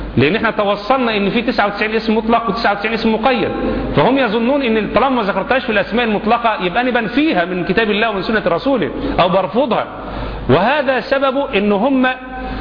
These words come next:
مش عايزين حتى يكلفوا خاطرهم مجرد إن يرفع سماعة ويتصل بالدكتور ويقول له:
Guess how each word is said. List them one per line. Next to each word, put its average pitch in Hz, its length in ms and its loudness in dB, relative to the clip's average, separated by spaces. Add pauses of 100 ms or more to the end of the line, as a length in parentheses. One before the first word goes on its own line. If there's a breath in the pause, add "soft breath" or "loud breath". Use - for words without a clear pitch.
(160 loud breath)
مش 202 220 4
عايزين 214 400 0
حتى 294 360 0
يكلفوا 226 500 0
خاطرهم 233 520 2
مجرد 240 340 0
إن 214 100 0
يرفع 233 360 0
سماعة 214 520 0
ويتصل 196 380 -2
بالدكتور 185 460 0
ويقول 214 200 2
له: 196 60 4